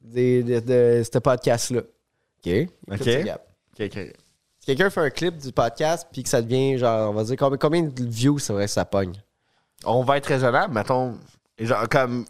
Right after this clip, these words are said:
Speaker 2: gros ou moyen ?
Speaker 1: Raisonnable, t'as dit.
Speaker 2: Cinq mille ? Euh,
Speaker 1: Ah, non,
Speaker 2: mille ?
Speaker 1: plus.
Speaker 2: Mille ?
Speaker 1: Non,
Speaker 2: Mille.
Speaker 1: non, pas mille, Chris. TikTok, c'est facile, là.
Speaker 2: Ok, ok, sur TikTok, c'est vrai que TikTok, c'est un peu facile. Ben, cinq mille, c'est pas super.
Speaker 1: Ah, plus.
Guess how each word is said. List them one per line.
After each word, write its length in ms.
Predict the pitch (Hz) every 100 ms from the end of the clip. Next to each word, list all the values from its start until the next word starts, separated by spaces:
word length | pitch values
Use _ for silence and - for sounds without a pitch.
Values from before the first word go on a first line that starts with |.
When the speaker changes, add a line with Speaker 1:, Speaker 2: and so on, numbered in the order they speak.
| -
Speaker 2:
gros 580 | 120 120 131 170 254 - -
ou 460 | 123 123 123 117 117
moyen ? 300 | 117 113 110
Speaker 1:
Raisonnable, 440 | 120 127 131 98
t'as 100 | -
dit. 240 | 90 92 92 -
Speaker 2:
Cinq 240 | - 131
mille ? 260 | 156 240 220 - _ _ _ _ _ -
Euh, 380 | 131 131 135 135
Speaker 1:
Ah, 40 |
non, 60 | 143
Speaker 2:
mille ? 180 | 220 262 254 92
Speaker 1:
plus. 80 | - -
Speaker 2:
Mille ? 220 | 143 196 247 123
Speaker 1:
Non, 160 | 127
Speaker 2:
Mille. 220 | 113 95 90
Speaker 1:
non, 180 | 156 -
pas 140 | 170
mille, 420 | 117 107 113 104 -
Chris. 240 | 101 101
TikTok, 340 | - 110 - 120
c'est 60 |
facile, 380 | - 98 - 98
là. 100 | 95 107
Speaker 2:
Ok, 160 | 156 139 127
ok, 220 | 139 131
sur 160 | 123 123
TikTok, 360 | 131 - 170 147
c'est 100 | 123
vrai 140 | 147
que 100 | 117
TikTok, 240 | - 117
c'est 100 | -
un 100 | 90
peu 140 | 90 98
facile. 340 | - 95 98
Ben, 120 | 104 98
cinq 180 | 117 139
mille, 200 | 101 - 269 131 98
c'est 80 | -
pas 100 | -
super. 260 | - - 65 -
Speaker 1:
Ah, 480 | 101 92 92 95 95 -
plus. 340 | 98 92 -